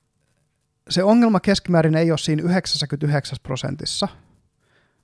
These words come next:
vaan siinä prosentissa, joka kertoo sille yhdeksällekymmeneyhdeksälle prosentille.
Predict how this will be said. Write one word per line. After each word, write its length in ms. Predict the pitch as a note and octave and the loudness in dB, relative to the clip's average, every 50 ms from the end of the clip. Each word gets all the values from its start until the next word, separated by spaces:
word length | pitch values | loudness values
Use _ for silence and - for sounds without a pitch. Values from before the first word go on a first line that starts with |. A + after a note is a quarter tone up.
| _ - | _ 0
vaan 320 | D#3 D#3 D3+ C#3+ C#3 C3+ _ _ _ _ | 0 2 2 0 -2 -4 _ _ _ _
siinä 240 | - D#3 D3 C#3 C3+ | -6 -6 -4 -4 -4
prosentissa, 680 | - - C#3 C3+ C#3+ C#3 C3 C3+ - - - - B2+ - _ _ _ - | -4 -6 -4 -2 -2 -4 -4 -4 -6 -6 -6 -6 -8 -10 _ _ _ -4
joka 460 | D3+ C#3+ B2 - - C3+ B2+ B2+ - - _ _ _ _ _ _ _ _ _ _ _ - | -4 -4 -4 -4 -6 -6 -4 -6 -8 -10 _ _ _ _ _ _ _ _ _ _ _ 2
kertoo 440 | - F#3 F#3+ F#3 - - D#3 C#3+ C3+ | 4 6 6 6 4 0 -2 -2 -2
sille 240 | - - C#3 C#3 | -2 -2 -4 -2
yhdeksällekymmeneyhdeksälle 1000 | C#3 C3+ C3+ D3 - - C#3 C3+ - - C3+ - D3 D3 D#3 D3+ C#3+ - - C3+ | -2 -2 -2 -2 -4 -4 -6 -6 -4 -6 -6 -2 0 0 2 2 0 -2 -6 -6
prosentille. 560 | - D3+ C#3+ D#3 C#3+ B2+ C3+ C3 - - B2+ | -4 -2 -2 -2 -2 -2 -4 -6 -6 -8 -10